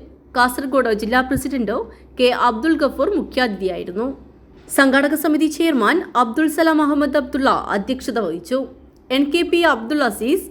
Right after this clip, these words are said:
മുഹമ്മദ് കൂക്കോട്ട്, നൌഷാദ് വെള്ളൂർ,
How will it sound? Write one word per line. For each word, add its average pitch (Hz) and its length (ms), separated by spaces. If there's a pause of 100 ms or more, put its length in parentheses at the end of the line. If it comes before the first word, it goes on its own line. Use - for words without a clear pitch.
(260)
മുഹമ്മദ് 277 480
കൂക്കോട്ട്, 220 500 (480)
നൌഷാദ് 269 540
വെള്ളൂർ, 214 360